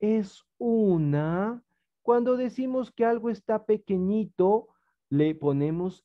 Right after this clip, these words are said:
el hito. Y cuando decimos que algo es grande, le ponemos el ato gran-, o el eto grandote, ¿sí? Enorme. Cuando algo es enorme,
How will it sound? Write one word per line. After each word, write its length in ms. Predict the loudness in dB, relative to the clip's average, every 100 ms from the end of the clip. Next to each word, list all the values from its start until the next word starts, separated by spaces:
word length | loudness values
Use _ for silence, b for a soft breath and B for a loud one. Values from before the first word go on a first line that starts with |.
| -4
el 340 | -2 -2 -8 _
hito. 760 | -2 -2 -4 -4 -2 -2 -4 -12 _ _ -8
Y 100 | -6
cuando 420 | -2 -2 0 -2
decimos 440 | -4 -6 -4 -4 -4
que 160 | -2
algo 320 | 0 0 0
es 140 | 0 0
grande, 960 | -2 -2 -2 -4 -4 0 2 2 -2 _ _ -6
le 180 | -2 -2
ponemos 680 | -2 -4 -2 -2 -4 -4
el 280 | -4 -6 -8 -8
ato 880 | -4 0 -2 -4 _ -4 -2 -4 -4
gran-, 640 | -4 -2 -2 -4 -6 -6
o 180 | 0 2
el 260 | 2 -2 -2
eto 420 | 2 2 0 -6
grandote, 1400 | -4 -2 0 0 -2 0 4 4 0 _ 0 0 0 -8 _ _ _ _ _
¿sí? 600 | _ -6 -4 -4 -6 -10 _ _ _ -2
Enorme. 1200 | 0 0 -2 -4 -4 -2 -2 -2 -4 -4 -6 -10 _ _ _ _ _
Cuando 360 | -6 -4 -2 0
algo 220 | 0 -2
es 120 | -2
enorme, 580 | -2 -4 -2 -2 -6 -8